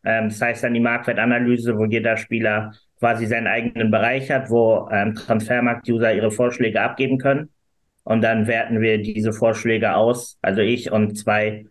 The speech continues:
Marktwert-Admins, also sozusagen zwei User, die die Verbindung herstellen zwischen, oder die Verbindung sind zwischen Transfermarkt und den Usern. Und dann werten wir noch, ja, diverse Vergleichsspieler aus, Statistiken, die Profile.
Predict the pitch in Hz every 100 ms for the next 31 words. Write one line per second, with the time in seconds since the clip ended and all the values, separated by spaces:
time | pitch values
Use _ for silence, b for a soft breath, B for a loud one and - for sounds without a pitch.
0 | _ 101 120 120 123 - 117 117 113 113
1 | 98 98 98 101 101 101 101 107 101 113
2 | 117 120 110 101 104 104 - 110 104 104
3 | 113 120 113 110 110 113 107 104 107 107
4 | 101 101 b b - 98 98 110 98 117
5 | 117 104 123 131 - 110 110 104 117 107
6 | - 113 113 110 110 110 104 107 107 123
7 | 127 135 135 131 _ _ _ _ 110 107
8 | 107 104 110 107 107 104 104 98 98 -
9 | - 107 95 92 95 110 113 113 107 107
10 | 110 113 120 - 123 117 107 107 110 -
11 | 110 107 120 - 110 107 107 107 107 101
12 | 110 104 113 110 110 110